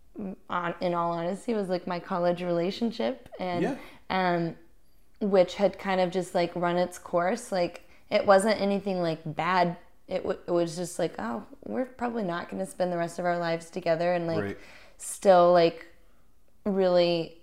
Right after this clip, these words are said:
Speaker 1: maintained a friendship. But I was like, I don't know, I just kinda came here because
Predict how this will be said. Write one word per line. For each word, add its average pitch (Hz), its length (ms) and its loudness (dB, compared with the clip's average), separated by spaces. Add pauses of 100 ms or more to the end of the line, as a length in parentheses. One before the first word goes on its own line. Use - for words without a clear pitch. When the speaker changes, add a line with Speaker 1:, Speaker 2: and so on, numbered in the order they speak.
Speaker 1:
maintained 185 480 0
a 170 60 0
friendship. 180 540 -4
But 180 120 0
I 190 120 2
was 180 180 -2
like, 165 380 -4
I 302 80 0
don't 302 140 2
know, 214 200 6
I 208 160 4
just 240 160 -2
kinda 247 200 -2
came 214 380 -2
here 226 280 2
because 185 840 2